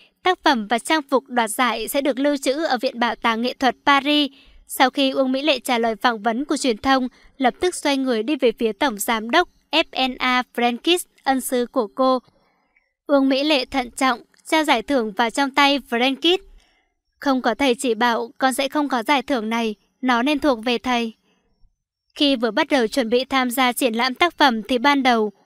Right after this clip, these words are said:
Uông Mỹ Lệ định dùng hai màu đen trắng, thiết kế ra một chiếc váy tệ hại, dạ phục mang hơi thở chán chường.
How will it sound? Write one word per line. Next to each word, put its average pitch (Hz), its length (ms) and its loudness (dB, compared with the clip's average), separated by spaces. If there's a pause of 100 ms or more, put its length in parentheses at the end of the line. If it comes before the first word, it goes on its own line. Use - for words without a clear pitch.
Uông 311 200 2
Mỹ 277 120 2
Lệ 294 220 4
định 247 300 0
dùng 220 280 -2
hai 277 220 0
màu 254 200 2
đen 254 220 -2
trắng, 254 340 -2 (400)
thiết 370 220 2
kế 226 220 2
ra 285 200 0
một 254 120 0
chiếc 339 300 -4
váy 220 200 0
tệ 269 220 0
hại, 240 320 -4 (300)
dạ 262 320 0
phục 247 220 0
mang 285 220 0
hơi 294 140 0
thở 269 200 -2
chán 226 280 -2
chường. 233 360 -2